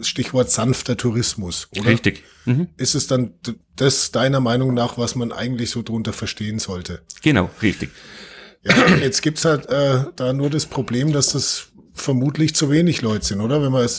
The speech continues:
Speaker 1: sieht, Gemeinderat Rettenberg zum Beispiel hat ja zugestimmt den Plänen
Speaker 2: Ja.
Speaker 1: und, äh, auch,
Speaker 2: Ja.
Speaker 1: äh, viele in der Gemeinde selber freuen sich schon drauf, dass endlich wieder mehr los ist, sag ich mal, überspitzt formuliert.
Speaker 2: Mhm.
Speaker 1: Ähm,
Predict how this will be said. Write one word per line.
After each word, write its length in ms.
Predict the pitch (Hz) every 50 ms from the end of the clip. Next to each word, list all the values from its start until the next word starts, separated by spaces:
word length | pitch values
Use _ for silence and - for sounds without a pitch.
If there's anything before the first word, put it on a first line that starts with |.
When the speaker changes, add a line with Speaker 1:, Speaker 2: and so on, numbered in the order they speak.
| - -
Speaker 1:
sieht, 300 | 113 - 139 139 139 -
Gemeinderat 680 | - 117 113 113 131 139 143 131 131 139 139 131 - -
Rettenberg 580 | - 123 120 123 127 - 151 123 131 127 127 -
zum 160 | - 135 127
Beispiel 380 | 113 117 120 113 - - 123 113
hat 160 | 113 113 -
ja 240 | 117 110 110 110 98 95 85 90 101 - - - - - - 92 - - - _ _ _ _ _ _ _ - - - - - - _ _ _
zugestimmt 840 | - 147 160 165 185 180 - - - 165 185 196 190 - - -
den 200 | - 147 151 143
Plänen 480 | - - 143 147 147 151 165 165 175 180
Speaker 2:
Ja. 100 | 131 139
Speaker 1:
und, 160 | 143 139 131
äh, 240 | 135 117 123 123 123
auch, 320 | 120 107 - 127 - - - - - - - - - - - -
Speaker 2:
Ja. 160 | 123 127 131
Speaker 1:
äh, 40 | 120
viele 340 | - - 151 143 147 151
in 100 | 147 147
der 80 | 143 139
Gemeinde 420 | 120 131 120 120 120 127 131 131
selber 560 | 120 - 120 120 135 143 160 170 165 170 165 190
freuen 320 | - - - 123 135 160
sich 160 | 139 156 147
schon 140 | - 151 139
drauf, 240 | - 135 135 143 -
dass 180 | - - -
endlich 320 | - - 135 131 135 120 113
wieder 140 | 135 131 131
mehr 160 | 127 123 120
los 300 | 113 110 113 135 151 -
ist, 180 | - 151 - -
sag 160 | - 139 139
ich 60 | 139 113
mal, 180 | 139 143 135
überspitzt 520 | 131 131 135 123 - - 156 147 - - -
formuliert. 560 | - - 160 247 175 151 143 151 156 175 139
Speaker 2:
Mhm. 60 | 139 - - - - - - - - -
Speaker 1:
Ähm, 600 | 127 131 131 131 131 135 135 135 135 131 131 -